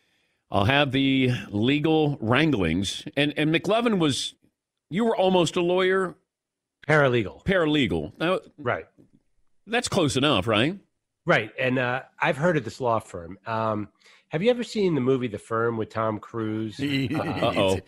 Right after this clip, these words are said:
Speaker 3: Easy.
Speaker 2: Yeah.
Speaker 1: They're powerful. I get that.
Speaker 2: They're very powerful.
Speaker 1: Okay.
Speaker 2: Maybe a little evil. I don't know.
Speaker 1: Okay, so I put you, I match your wits against them in the courtroom.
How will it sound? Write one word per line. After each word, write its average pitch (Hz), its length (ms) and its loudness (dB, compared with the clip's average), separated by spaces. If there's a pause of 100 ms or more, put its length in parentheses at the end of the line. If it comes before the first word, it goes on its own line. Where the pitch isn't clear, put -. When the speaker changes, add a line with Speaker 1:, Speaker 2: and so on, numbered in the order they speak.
Speaker 3:
Easy. 147 480 0 (680)
Speaker 2:
Yeah. 120 480 0 (420)
Speaker 1:
They're 120 160 0
powerful. 95 760 2
I 104 120 2
get 123 240 0
that. 82 80 4
Speaker 2:
They're 85 160 4
very 131 120 2
powerful. 107 420 -2
Speaker 1:
Okay. 82 280 -2 (140)
Speaker 2:
Maybe 131 500 0
a 139 80 2
little 120 260 0
evil. 98 380 -8
I 117 100 0
don't 143 160 0
know. 120 180 -2 (200)
Speaker 1:
Okay, 135 240 0
so - 240 -2
I 156 160 2
put - 320 -4
you, 160 580 0 (400)
I 170 140 4
match 180 340 2
your 170 240 2
wits 156 300 2
against 127 520 0
them 120 380 2
in 110 220 2
the 104 80 0
courtroom. 87 800 -4